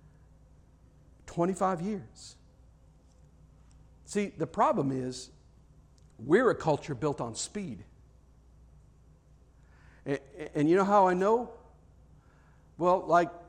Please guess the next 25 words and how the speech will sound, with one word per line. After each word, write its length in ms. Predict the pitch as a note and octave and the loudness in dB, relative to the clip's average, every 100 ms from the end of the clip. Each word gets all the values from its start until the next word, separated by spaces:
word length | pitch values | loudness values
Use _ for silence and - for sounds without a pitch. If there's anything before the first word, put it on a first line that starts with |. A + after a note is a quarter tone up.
| - | -6
back 300 | C#3+ F3+ F3 | 2 2 6
in 80 | E3 | 6
Abraham's 540 | F#3 F3+ F#3+ F3+ C#3+ | 6 6 4 0 0
days, 360 | E3+ F#3 G3 D#3 | 2 2 0 -4
if 140 | C3+ | -6
you, 200 | E3+ F3+ - - | -6 -8 -10 -10
you, 120 | E3+ | -8
you 140 | D#3 F3 | -6 -6
could 160 | D#3 - | -6 -2
travel 400 | F3 F3 F3+ D3+ | 2 2 2 0
at 60 | |
about 340 | C3+ C3 D#3 D3+ | 0 0 0 0
the 80 | |
top 260 | B2 F3 E3+ | -4 -2 -2
speed 300 | - F3+ E3+ | -2 -2 -2
of 120 | C3 | -4
ten 220 | F#3+ F3+ | -2 -2
miles 260 | E3+ F3 E3 | 2 0 0
per 160 | E3+ D#3 | -2 0
hour, 320 | C#3+ G2+ G#2 | 0 -2 -6
right? 320 | A#2+ C#3+ - - - - _ - - _ _ - - | -4 -2 -4 -6 -20 -20 _ -20 -20 _ _ -20 -14
In, 120 | C#3+ - | -10 -2
in 120 | D3+ | 6
our 160 | A3 | 6
culture, 520 | A3 D#3 C#3+ - D#3 | 6 0 0 -2 -6